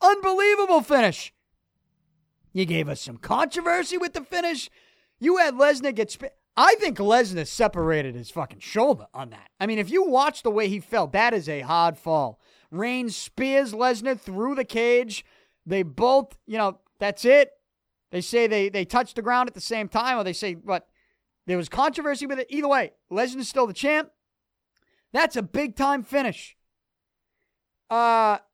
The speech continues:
they, they gave us a fifty-man Royal Rumble ended with Jericho coming out as number fifty. Was he number fifty? Br-, you know, Braun Strowman wins it. You got a new title for him.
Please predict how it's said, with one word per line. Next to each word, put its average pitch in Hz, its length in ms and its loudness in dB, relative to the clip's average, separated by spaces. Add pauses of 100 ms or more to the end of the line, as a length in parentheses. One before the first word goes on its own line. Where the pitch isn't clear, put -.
(440)
they, 294 580 0
they 262 260 2
gave 254 340 2
us 165 440 0 (840)
a 240 140 0
fifty-man 311 1120 -2
Royal 269 380 4
Rumble 240 420 2
ended 233 320 -4
with 165 160 -4
Jericho 226 720 0
coming 302 300 0
out 330 300 4 (260)
as 220 160 -2
number 247 260 -2
fifty. 311 580 -4
Was 202 120 -10
he 311 60 -8
number 330 200 -4
fifty? 359 380 -6 (580)
Br-, 196 140 -8 (120)
you 233 140 -6
know, 151 240 -2
Braun 262 240 2
Strowman 269 460 0
wins 254 240 -2
it. 302 140 -4
You 185 60 -18
got 165 140 -6
a 160 40 -8
new 214 120 -4
title 320 400 2
for 311 340 4
him. 294 160 -2